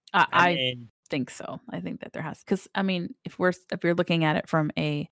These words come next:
Speaker 1: non-mythological sort of way, and you're looking at it like it's happening, then for especially Navajo that I've read, it's, it's like, "Yes, you have got to kill a family member, and you need to mean it,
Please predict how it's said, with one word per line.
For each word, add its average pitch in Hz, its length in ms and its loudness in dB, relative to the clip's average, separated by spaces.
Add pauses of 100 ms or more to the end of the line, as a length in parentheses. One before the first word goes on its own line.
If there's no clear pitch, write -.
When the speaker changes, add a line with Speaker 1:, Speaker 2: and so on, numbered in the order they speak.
(120)
Speaker 1:
non-mythological 160 1500 2
sort 151 220 -10
of 147 140 -10
way, 143 320 -4
and 147 160 -6
you're 139 180 -8 (460)
looking 160 220 0
at 151 80 2
it - 60 -2
like 135 200 -2
it's 151 200 -4
happening, 139 800 0 (600)
then 147 420 2 (200)
for 151 680 0 (120)
especially 165 600 2 (140)
Navajo 151 880 2 (100)
that 147 120 4
I've 135 260 4
read, 123 220 0
it's, - 300 -6
it's - 220 -4
like, 143 240 -2
"Yes, - 420 -2
you 143 160 -2
have - 300 -6
got 151 300 4
to 175 200 0
kill 170 320 4
a 165 160 4
family 175 260 4
member, 139 420 0 (100)
and 143 180 0
you 160 140 2
need 165 320 0
to 165 100 0
mean 165 300 2
it, 143 220 0